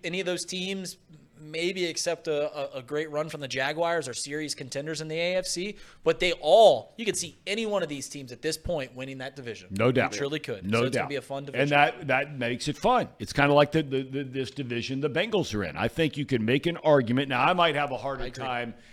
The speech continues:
Speaker 2: selling the Steelers.
Speaker 1: Uh, that's fair. I,
Speaker 2: Okay?
Speaker 1: you can see the
Speaker 2: I, I might
Speaker 1: Steelers
Speaker 2: have a
Speaker 1: make the
Speaker 2: hard
Speaker 1: postseason,
Speaker 2: time. Yeah.
Speaker 1: but you can't see them winning the division.
Speaker 2: I, I mean, but, I mean,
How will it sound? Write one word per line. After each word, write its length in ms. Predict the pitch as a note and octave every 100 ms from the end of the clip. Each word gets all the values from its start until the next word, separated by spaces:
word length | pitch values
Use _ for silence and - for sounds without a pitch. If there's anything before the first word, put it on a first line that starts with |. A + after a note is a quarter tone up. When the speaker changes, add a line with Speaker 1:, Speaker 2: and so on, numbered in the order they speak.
| -
Speaker 2:
selling 640 | - - E3 E3 D3+ B2+ B2+
the 80 | A#2
Steelers. 600 | - C#3+ A2 D2+ - - _ B2
Speaker 1:
Uh, 160 | C#3+
that's 220 | D#3 F3
fair. 260 | - A2+ F#2+ -
I, 120 | D3
Speaker 2:
Okay? 160 | D3 C#3
Speaker 1:
you 60 |
can 100 | D3+
see 60 | D3+
the 60 | F3+
Speaker 2:
I, 60 |
I 80 | F3
might 240 | G3+ A3
Speaker 1:
Steelers 40 | G3+
Speaker 2:
have 140 | G3+
a 60 | F3+
Speaker 1:
make 80 | F#3
the 0 |
Speaker 2:
hard 200 | F3+ F3
Speaker 1:
postseason, 340 | A#3 F3+ D3
Speaker 2:
time. 140 | G#2 - - _ _ -
Yeah. 240 | E3+ G#3+ - - - -
Speaker 1:
but 100 | E3+
you 100 | E3+
can't 200 | F3+ C#3
see 80 | B2+
them 140 | A2+
winning 180 | G#2 G2
the 60 |
division. 320 | F#2+ F#2 A2+ D#2+ _ _ _ C#3+
Speaker 2:
I, 200 | D#3 D#3+
I 20 |
mean, 320 | F#3+ F3+ F3+ C#3
but, 180 | F#3 - - _ _ _ -
I 40 |
mean, 220 | C#3+ D#3